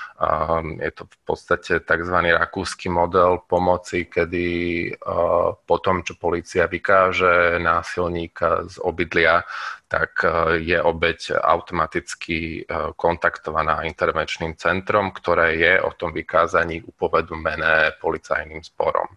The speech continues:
A to je niečo, čo by sme veľmi radi, keby sa zaviedlo aj u nás, pretože to vykázanie funguje na Slovensku niekoľko rokov, ale bez toho prepojenia na,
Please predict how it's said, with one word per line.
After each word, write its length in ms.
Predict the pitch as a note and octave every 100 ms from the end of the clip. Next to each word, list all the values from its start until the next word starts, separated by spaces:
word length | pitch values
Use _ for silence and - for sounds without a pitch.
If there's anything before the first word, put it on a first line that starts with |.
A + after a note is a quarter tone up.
| _ _ _ _ - _ - - - - - -
A 240 | E2+ E2
to 160 | - A#2+
je 80 |
niečo, 320 | A2+ G#2 - G2+
čo 160 | G2
by 80 | F2
sme 220 | F2+ F#2 F2 E2 D#2+
veľmi 240 | E2 F2
radi, 560 | E2 D#2+ D#2+ E2 - -
keby 240 | - E2
sa 320 | E2+ - E2
zaviedlo 320 | E2 F2 F2 E2+
aj 160 | E2
u 80 | F#2
nás, 240 | G2+ G2+
pretože 400 | - G2 - F2
to 160 | F2+ F2+
vykázanie 800 | F#2 - F#2 F2+ F#2 F2 F2+ F2
funguje 560 | - - F#2 F2 F2 E2+
na 160 | E2+
Slovensku 480 | - G2 F2+ F2 -
niekoľko 540 | F2+ F2 - F#2+ F2 F#2
rokov, 800 | F2 F2+ - G#2 G#2+ A2+ A#2+ -
ale 400 | - E2+ F2 E2+
bez 320 | F2+ E2+ -
toho 320 | E2 F2 E2
prepojenia 800 | - E2 - D#2 D#2 D#2+ D#2 D#2+
na, 400 | D#2 D2+ D2+ F2+